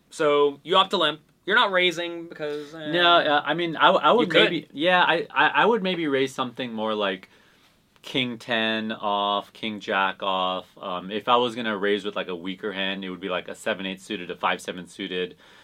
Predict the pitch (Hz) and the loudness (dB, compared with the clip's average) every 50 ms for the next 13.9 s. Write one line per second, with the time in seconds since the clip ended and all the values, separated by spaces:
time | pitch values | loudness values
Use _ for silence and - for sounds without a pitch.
0 | _ _ - 101 98 98 - 117 123 123 - 165 180 170 165 - 147 143 139 139 | _ _ -6 -4 -2 0 0 0 -2 0 2 2 2 2 0 -2 -2 -2 -2 -4
1 | 147 127 123 113 92 113 104 104 104 101 - - - - _ _ _ _ _ _ | -6 -6 -6 -4 -2 2 2 4 2 2 0 -4 -12 -20 _ _ _ _ _ _
2 | _ _ - 113 113 117 120 117 110 104 123 127 123 135 131 120 101 98 113 110 | _ _ -4 -2 0 0 0 0 2 2 2 2 2 0 -4 -4 -2 0 2 2
3 | 120 120 110 120 120 120 120 113 107 - - 104 - - - 127 131 139 143 147 | 2 0 0 -2 -2 -2 -4 -6 -10 -12 -14 -14 -12 -8 -6 -2 0 0 2 0
4 | 156 160 147 131 127 113 107 110 110 107 101 113 107 90 104 98 95 107 104 98 | 0 -2 -4 -6 -6 -4 -4 -2 -2 -2 -2 -2 -2 -2 -4 -4 -4 -4 -4 -6
5 | - 107 95 92 101 113 123 127 - 143 143 135 - - 160 156 160 156 - _ | -6 -6 -4 0 0 0 0 0 0 -2 -2 -4 -4 0 0 2 2 0 -4 _
6 | _ - - _ _ - - 117 117 117 113 110 110 - 110 107 104 101 98 95 | _ -20 -20 _ _ -4 0 2 2 4 4 2 2 0 -2 -4 -2 -2 -2 -2
7 | 98 - - 104 110 107 - - 104 98 101 98 95 98 98 95 98 95 - 95 | -2 0 0 0 0 0 -4 -8 -4 -4 -4 -2 -4 -4 -6 -8 -8 -10 -12 -12
8 | 92 95 98 92 - 92 85 82 82 82 80 78 - - - - - _ _ _ | -10 -10 -10 -10 -8 -10 -8 -8 -8 -8 -8 -10 -14 -16 -18 -20 -20 _ _ _
9 | _ _ _ _ _ - 90 87 87 85 - 131 131 131 131 143 131 120 113 104 | _ _ _ _ _ -10 -8 -8 -6 -2 2 4 4 4 4 4 2 4 4 2
10 | 101 104 98 - 113 107 - 104 98 95 98 98 95 92 90 - - 110 98 - | 2 0 -4 -4 -8 -8 -6 -6 -8 -6 -6 -6 -6 -6 -8 -8 -10 -10 -10 -8
11 | 104 95 90 - 92 87 82 101 95 87 87 - - 92 85 82 80 - _ - | -8 -8 -8 -10 -12 -10 -6 -4 -4 -4 -4 -4 -6 -8 -6 -8 -10 -12 _ -20
12 | - - - 101 - _ _ _ _ _ - 95 90 85 - 90 - - - 104 | -18 -16 -16 -16 -16 _ _ _ _ _ -6 -6 -6 -6 -10 -16 -18 -16 -14 -12
13 | 87 87 85 - - 92 85 - - 110 101 92 131 143 185 185 - - | -12 -12 -12 -10 -8 -8 -8 -6 -4 -4 -2 2 2 2 2 2 -2 -8